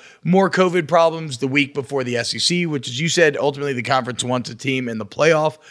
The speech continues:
maybe even two teams, and this could, uh, threaten all of that. So, I, I, I, yeah, I mean, is there enough money being made? I mean, the T V contracts feel like the big part to me.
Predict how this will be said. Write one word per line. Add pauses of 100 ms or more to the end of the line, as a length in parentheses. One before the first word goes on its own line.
(240)
maybe
even
two
teams, (440)
and
this
could,
uh,
threaten
all
of
that.
So, (800)
I,
I,
I,
yeah,
I
mean, (580)
is
there
enough
money
being
made?
I
mean,
the
T
V
contracts
feel
like
the
big
part
to
me.